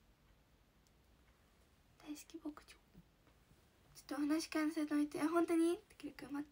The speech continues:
ってる。お話し会皆さん、お待ちしております。第五歳半がなってると思うのでね。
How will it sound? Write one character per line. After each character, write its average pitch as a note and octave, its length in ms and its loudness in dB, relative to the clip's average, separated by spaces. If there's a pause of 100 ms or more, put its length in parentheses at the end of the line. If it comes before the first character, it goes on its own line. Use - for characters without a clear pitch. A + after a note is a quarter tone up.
っ C#4+ 40 -10
て A#3+ 60 -8
る。 D4 260 -10 (1400)
お C#4 40 -6
話 C#4+ 320 4
し - 60 -6
会 D4 200 4
皆 C#4+ 240 4
さ C#4 200 -4
ん、 - 140 -12 (360)
お - 40 -14
待 D4+ 200 -4
ち - 60 -20
し - 160 -20
て - 140 -8
お - 20 -2
り D4+ 180 -4
ま D4+ 100 -4 (400)
す。 - 100 -14 (720)
第 C4 160 -6
五 C#4+ 100 2
歳 C#4+ 240 2
半 C#4 160 -10 (300)
が - 120 -14 (720)
な A#3+ 80 -8
っ A#3+ 40 -8
て - 200 -8
る A3+ 120 -4 (100)
と - 80 -10
思 A#2+ 80 -10
う B2 200 -12 (140)
の - 60 -12
で - 120 -10
ね。 B2 220 -14